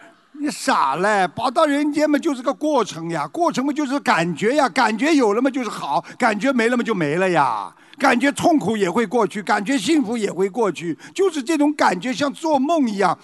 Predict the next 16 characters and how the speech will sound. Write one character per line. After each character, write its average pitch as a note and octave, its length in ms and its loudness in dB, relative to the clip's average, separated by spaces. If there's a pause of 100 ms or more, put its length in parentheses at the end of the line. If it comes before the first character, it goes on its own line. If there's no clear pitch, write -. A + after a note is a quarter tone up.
所 D4+ 180 2
以 D#4 160 2 (260)
《金 C4 220 2
刚 B3 180 2
经》 A#3+ 200 0
讲 D3+ 260 2 (240)
：“如 C4+ 220 4
梦 D4+ 400 4
幻 A3+ 340 2
泡 A#3 260 2
影， F3+ 220 0
如 F#3 320 0
露 C#4 240 2
又 G#3 180 0
如 E3+ 220 0
电， F3+ 340 -2